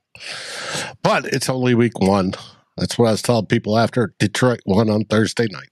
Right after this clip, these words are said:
It's only week one. Aaron, you're giving the team an F I C. Justin, what were your overall impressions today?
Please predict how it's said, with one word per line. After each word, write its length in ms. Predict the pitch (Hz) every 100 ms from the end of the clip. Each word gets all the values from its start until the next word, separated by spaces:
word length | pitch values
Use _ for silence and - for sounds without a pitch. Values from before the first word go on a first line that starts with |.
| -
It's 200 | - - -
only 380 | 90 95 90 92
week 240 | 80 80 - -
one. 360 | 156 139 123 - _ - - _ - _ _ - - -
Aaron, 420 | 131 202 208 170 127 - - -
you're 360 | 85 117 123
giving 280 | 110 117 110
the 80 | 104
team 260 | - 120 98
an 100 | 82 -
F 260 | 87 - -
I 140 | - 170
C. 500 | 151 - 156 156 117 _ _ _ _ _ _ _ _ _ _ _ _ _ _ _ _ _ _ _ _ _ _
Justin, 480 | - 143 156 180 170 151
what 200 | 131 147
were 100 | 139
your 180 | 131 127
overall 420 | 120 117 113 110
impressions 540 | 98 - 117 113 95
today? 520 | - 120 120 135 85